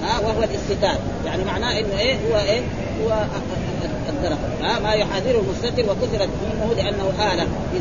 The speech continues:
ذلك. والفتح بفتح الميم والجيم ثم فاء هي الدرقة، يعني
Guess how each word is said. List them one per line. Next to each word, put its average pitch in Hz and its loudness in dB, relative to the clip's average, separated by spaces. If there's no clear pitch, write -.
ذلك. 170 0
والفتح - -2
بفتح 208 0
الميم 190 0
والجيم 220 2
ثم 214 -2
فاء 233 2
هي 208 2
الدرقة، 175 0
يعني - -4